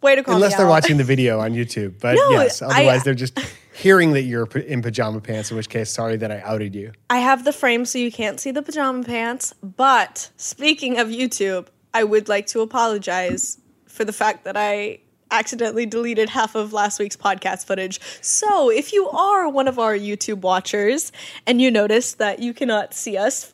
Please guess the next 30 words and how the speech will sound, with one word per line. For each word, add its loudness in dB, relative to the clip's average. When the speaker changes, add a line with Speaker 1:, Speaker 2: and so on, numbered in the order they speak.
Speaker 1:
or 4
see -6
me -4
for -2
the 0
majority -4
of -8
the -8
beginning -10
of -12
the -16
podcast, -10
um, -4
this -6
is -10
my -8
formal -6
apology. -4
<laughs> -4
Speaker 2:
You 4
know 8
what, 4
though? 6
It's -2
so 2
funny 2
'cause -2
there's 0
a 0
moment 2